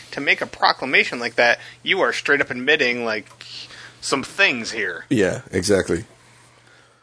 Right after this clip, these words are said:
Speaker 2: Um,
Speaker 1: Um,
Speaker 2: okay.
Speaker 1: also,
Speaker 2: Yeah,
Speaker 1: one
Speaker 2: go ahead.
Speaker 1: last thing. His pulling away when they were holding hands was super aggressive. Really enjoyed it.
Speaker 2: <laughs>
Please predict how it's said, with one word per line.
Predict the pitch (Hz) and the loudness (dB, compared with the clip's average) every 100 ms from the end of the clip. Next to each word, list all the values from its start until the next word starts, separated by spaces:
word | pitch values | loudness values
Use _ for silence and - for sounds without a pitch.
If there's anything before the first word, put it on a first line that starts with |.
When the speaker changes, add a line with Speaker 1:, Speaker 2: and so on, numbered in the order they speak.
| _ - | _ 0
Speaker 2:
Um, | 107 104 101 101 | 4 6 8 6
Speaker 1:
Um, | 127 117 104 _ _ _ - | 6 2 -2 _ _ _ 0
Speaker 2:
okay. | - 113 | 2 4
Speaker 1:
also, | 98 202 - 359 381 - - - | 2 2 -2 -4 -6 -14 -16 0
Speaker 2:
Yeah, | 104 | 0
Speaker 1:
one | 143 170 | 2 4
Speaker 2:
go | |
ahead. | 202 | 4
Speaker 1:
last | 180 180 - | 4 2 -2
thing. | 170 120 - - - - _ - _ _ _ | -6 -6 -14 -20 -20 -20 _ -20 _ _ _
His | - 175 190 220 - _ | -2 2 2 2 -6 _
pulling | - 190 185 185 185 | -6 0 2 2 0
away | 139 147 147 139 131 117 - | 0 2 4 6 6 2 -4
when | 135 135 | -6 2
they | 143 | 4
were | 135 | 6
holding | - 143 139 135 | 4 2 2 0
hands | 113 123 139 143 - | 2 4 4 0 -8
was | 127 139 - | 0 0 2
super | - - 151 147 135 | 0 0 0 4 4
aggressive. | 120 117 101 - 78 - - _ _ _ _ _ _ | 4 2 -2 -4 -12 -14 -20 _ _ _ _ _ _
Really | 131 123 110 | 0 2 2
enjoyed | 98 95 85 | -2 -4 -6
it. | - - - _ _ - - - - - 135 139 - 135 | -8 -12 -20 _ _ 0 2 0 -2 -2 0 0 0 -2
Speaker 2:
<laughs> | - | -4